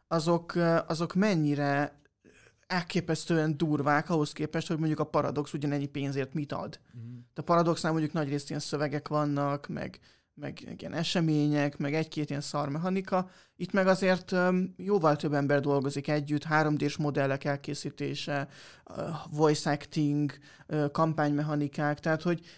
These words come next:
Speaker 1: én úgy érzem, hogy eddig volt áron alul. És most nagyon gyorsan beérte az, az árat, ö, és, és, ö, ráadásul rájött a, a, a, az infláció, ami, ö, ugye minden, minden kicsit meglökött,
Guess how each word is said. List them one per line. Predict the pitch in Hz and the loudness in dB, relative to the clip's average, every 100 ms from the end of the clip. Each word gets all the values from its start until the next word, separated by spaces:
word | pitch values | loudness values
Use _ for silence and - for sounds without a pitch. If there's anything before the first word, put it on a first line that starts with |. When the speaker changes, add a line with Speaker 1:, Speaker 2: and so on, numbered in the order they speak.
| - | -2
Speaker 1:
én | 170 | 2
úgy | 214 | 4
érzem, | 196 160 170 | 4 2 2
hogy | 170 | 2
eddig | 151 143 | 2 0
volt | 131 131 | 0 0
áron | 139 139 131 | 0 0 -2
alul. | - 92 165 - _ _ - | -4 -4 -6 -10 _ _ -10
És | 160 165 | -4 -2
most | 160 | 2
nagyon | 180 190 175 | 6 8 8
gyorsan | 160 151 160 143 | 6 4 2 2
beérte | 127 170 208 226 233 220 - _ _ _ | 4 4 4 4 2 2 -4 _ _ _
az, | 135 170 - | 0 0 0
az | 170 | 0
árat, | 170 165 156 156 156 - | 2 2 2 0 -2 -8
ö, | 147 151 151 | -2 0 0
és, | - 165 151 - - | 0 -2 -4 -8 -10
és, | 160 151 - - | -8 -8 -8 -6
ö, | 151 147 147 | -4 -2 -2
ráadásul | 151 147 143 151 147 156 | 0 -2 -2 -4 -6 -4
rájött | 147 143 139 143 - | -2 0 -2 -4 -6
a, | 131 143 - _ _ _ | -4 -4 -10 _ _ _
a, | - | -8
a, | 143 139 123 143 135 135 131 - - | -4 -4 -4 -6 -6 -6 -8 -12 -14
az | - - 117 156 | -10 -6 -2 0
infláció, | 160 160 151 - 139 120 | 0 2 0 0 -2 -2
ami, | 117 123 123 - - | -2 -2 -4 -6 -10
ö, | - - - - | -12 -12 -14 -18
ugye | - 160 | -12 -4
minden, | 147 139 120 127 - | -2 0 -2 -6 -6
minden | 160 151 147 | -6 -4 -6
kicsit | 151 - - | -10 -10 -4
meglökött, | 156 190 208 220 214 | -2 0 0 0 -2